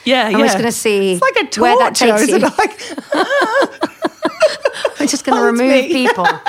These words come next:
Speaker 1: No, exactly, exactly.
Speaker 2: <laughs> But
Speaker 1: Oh
Speaker 2: I
Speaker 1: my
Speaker 2: wonder,
Speaker 1: God.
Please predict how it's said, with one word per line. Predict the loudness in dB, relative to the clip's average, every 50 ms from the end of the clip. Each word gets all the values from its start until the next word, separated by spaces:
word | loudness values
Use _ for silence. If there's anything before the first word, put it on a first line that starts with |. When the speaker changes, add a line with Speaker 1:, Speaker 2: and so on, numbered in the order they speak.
| -2 -2
Speaker 1:
No, | 0 -2 -2
exactly, | -2 -4 -4 -4 -2 -2 -2 -4 -6 -10 -10 -8 -6 -6 -6 -6
exactly. | -8 -10 -6 -6 -8 -6 -4 -4 -4 0 0 -2 -2 -2 -8 -8 -8 -10 -10 -10
Speaker 2:
<laughs> | -8 -8 -8 -8 -8 _
But | 0 2
Speaker 1:
Oh | 2
Speaker 2:
I |
Speaker 1:
my | 2
Speaker 2:
wonder, | 4 2 2 2 2 2
Speaker 1:
God. | 2 2 2 2 2 2 0 -2 -4